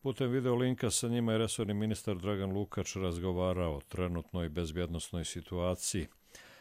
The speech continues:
u tim misijama, poslovima i zadacima koje izvršavaju, kao i izazovima sa kojima se susreću, a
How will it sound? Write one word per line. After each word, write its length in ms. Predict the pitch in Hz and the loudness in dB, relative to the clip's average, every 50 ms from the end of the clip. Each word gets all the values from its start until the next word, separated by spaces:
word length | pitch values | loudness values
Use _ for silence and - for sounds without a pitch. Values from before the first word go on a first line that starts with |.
| - _ _ - | -20 _ _ -10
u 100 | - 82 | -10 -10
tim 400 | - - - 92 85 78 71 69 69 65 | -10 -6 -4 -2 -2 -2 -2 -6 -6 -4
misijama, 760 | 71 92 104 98 - - - 113 110 107 107 110 110 101 87 - - | -2 0 2 2 2 2 2 2 2 2 2 2 0 0 -2 -4 -4
poslovima 600 | 90 80 - - - 107 107 110 107 110 104 90 | -4 -4 -4 -4 -4 -2 -2 -2 0 -2 -2 -2
i 60 | 87 | -2
zadacima 640 | 87 98 98 82 82 80 78 - - - 98 90 - | -2 -4 -4 -2 -2 -4 -4 -4 -6 -4 -4 -6 -6
koje 160 | - - 87 | -4 -4 -4
izvršavaju, 600 | 80 78 73 73 - - - 92 101 113 117 98 | -4 -4 -6 -6 -6 -4 -4 -2 -2 -2 -4 -6
kao 320 | - - 127 135 131 123 120 | -6 -4 -4 -2 -2 -2 -2
i 220 | 120 123 120 113 107 | -2 -4 -2 0 0
izazovima 680 | 107 95 101 98 87 90 95 95 90 92 90 90 90 85 - _ - - - - - - - - - _ _ _ - | 0 0 -2 -2 0 0 0 0 2 0 0 0 -2 -2 -4 _ -20 -20 -20 -20 -20 -20 -20 -20 -20 _ _ _ -10
sa 180 | - - 101 | -6 -6 -4
kojima 340 | - - 107 101 95 92 85 | -2 0 0 0 2 0 -2
se 160 | - - 87 | -4 -4 -6
susreću, 760 | 85 - - 104 95 85 - - 95 87 - - - - 82 - - | -4 -4 -2 -2 -2 -2 -2 -2 -2 -2 -2 -4 -6 -8 -8 -6 -4
a 260 | - 107 117 120 117 | -2 0 0 0 0